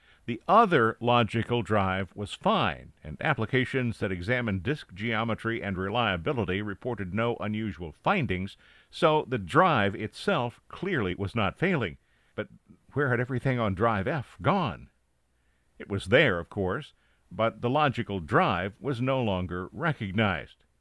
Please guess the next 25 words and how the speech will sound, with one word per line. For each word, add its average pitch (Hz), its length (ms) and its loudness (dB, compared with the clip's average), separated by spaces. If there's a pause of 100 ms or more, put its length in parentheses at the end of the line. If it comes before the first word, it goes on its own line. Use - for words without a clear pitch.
(460)
The 98 100 -4
Windows 147 420 2
Partition 131 720 2
Manager 110 460 -2
reported 131 480 -2
it 120 160 0
as 101 380 -6
raw, 123 480 2
meaning 98 320 -2
that 90 120 -2
it 98 120 -4
was 85 140 -8
a 95 100 -4
section 120 380 -2
of 95 80 -4
the 90 100 -6
disk 110 400 -2
that 101 120 -10
looked 120 240 -8
like 90 240 -2
it 92 80 -8
had - 120 -8
never 82 220 -4
been 78 180 -8
formatted. 151 580 2